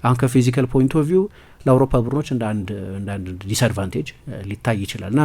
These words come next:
ምናልባት እንግዲህ እሱም ተጽዕኖ ፈጥሮ እንደሆነ አላቅም። ከባድ ሙቀት ባለበት ኢንቫይሮንመንት የተደረገ ጨዋታ ነው። ጨዋታውን በተመለከተ አንድ ሁለት ነጥቦች ብቻ ለማንሳት ፔድሮ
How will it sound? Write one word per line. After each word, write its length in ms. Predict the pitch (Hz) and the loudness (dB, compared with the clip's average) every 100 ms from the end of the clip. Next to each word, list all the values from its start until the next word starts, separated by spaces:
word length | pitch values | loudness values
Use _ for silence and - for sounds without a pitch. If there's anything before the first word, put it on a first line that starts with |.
| 147 | 2
ምናልባት 440 | 143 139 139 143 | 4 6 6 6
እንግዲህ 240 | 123 120 123 | 4 4 4
እሱም 240 | - 127 123 - - - - - - - - - - | 6 6 4 -6 -16 -20 -20 -20 -20 -20 -20 -20 -4
ተጽዕኖ 280 | 131 131 127 | -2 2 2
ፈጥሮ 220 | 131 131 | 2 2
እንደሆነ 320 | 120 120 123 117 | 0 2 2 4
አላቅም። 360 | 117 127 160 - | 2 4 2 2
ከባድ 360 | 127 120 131 | 2 6 6
ሙቀት 380 | 120 120 123 - - 104 95 92 - - - | 6 6 2 -2 -4 -4 -4 -8 -14 -20 -12
ባለበት 600 | 113 104 101 101 107 - - - - - - | -4 -4 -4 -4 -8 -8 -18 -20 -20 -20 -6
ኢንቫይሮንመንት 540 | 117 107 104 101 98 110 | -4 -2 -2 -4 -6 -6
የተደረገ 440 | 110 110 110 110 | -4 -2 0 0
ጨዋታ 260 | 117 120 117 | 2 2 2
ነው። 140 | 117 | 0
ጨዋታውን 340 | - 190 247 214 | 4 6 8 8
በተመለከተ 520 | 190 180 165 156 151 | 8 8 6 6 2
አንድ 180 | 143 127 | 2 2
ሁለት 200 | 123 123 | 2 0
ነጥቦች 340 | 113 117 117 - | -6 -6 -8 -8
ብቻ 240 | 110 113 | -8 -4
ለማንሳት 460 | 107 117 127 185 208 - - - - - - - - - - | 0 2 4 2 2 -6 -20 -20 -20 -20 -20 -20 -20 -2 6
ፔድሮ 240 | 170 185 | 8 10